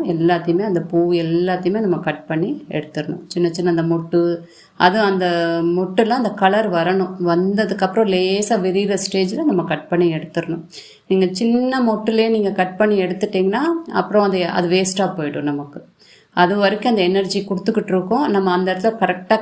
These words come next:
கட் பண்ணும்போது அப்போ அந்த, அந்த இடத்துல புதுசா ஒரு ஷூட்டுக்கு அந்த எனர்ஜி போயிடும். அப்போ புது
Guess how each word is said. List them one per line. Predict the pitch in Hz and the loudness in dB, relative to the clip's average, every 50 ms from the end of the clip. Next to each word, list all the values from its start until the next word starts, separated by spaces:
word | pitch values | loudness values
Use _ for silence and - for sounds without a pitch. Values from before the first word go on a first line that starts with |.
| 220 | 2
கட் | 190 180 - - - | 0 0 0 -2 0
பண்ணும்போது | 208 208 202 190 180 185 190 196 208 285 349 349 220 185 | 0 0 0 0 -2 -2 -2 -2 0 0 0 2 0 -2
அப்போ | 180 185 185 214 202 196 | -2 2 2 2 2 2
அந்த, | 196 190 190 185 180 180 180 175 175 175 175 175 | 2 0 0 0 0 0 0 0 0 -2 0 0
அந்த | 185 185 190 180 | 0 0 0 0
இடத்துல | 185 196 233 233 233 | 0 -2 -4 -2 -2
புதுசா | 220 208 233 226 233 247 233 214 | -2 0 0 0 2 2 0 0
ஒரு | 185 175 - - | 0 -2 -4 -2
ஷூட்டுக்கு | - 220 214 208 214 208 - 294 | 0 0 0 0 -2 -2 -2 0
அந்த | 254 202 175 165 | 0 2 2 2
எனர்ஜி | 170 170 170 165 180 170 175 - | 2 0 0 0 -2 -2 -2 0
போயிடும். | 170 165 165 170 202 277 349 - - - - - - - _ - 214 | 0 0 0 0 -2 -4 -4 -8 -10 -20 -20 -20 -20 -12 _ -2 -2
அப்போ | - - 226 226 - | 0 0 0 0 0
புது | 226 220 202 233 247 | 0 0 2 2 0